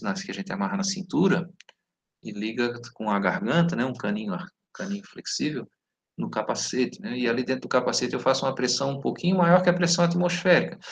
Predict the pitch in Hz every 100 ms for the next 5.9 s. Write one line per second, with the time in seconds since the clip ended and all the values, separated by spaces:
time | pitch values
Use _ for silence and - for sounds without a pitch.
0 | - - - 120 117 139 131 127 139 -
1 | 143 - 170 160 113 107 131 135 117 87
2 | - _ _ _ _ _ _ _ _ -
3 | - - 113 107 - 107 117 117 - -
4 | 170 165 104 104 104 - 104 104 - 98
5 | - 127 - - 90 - 151 170 170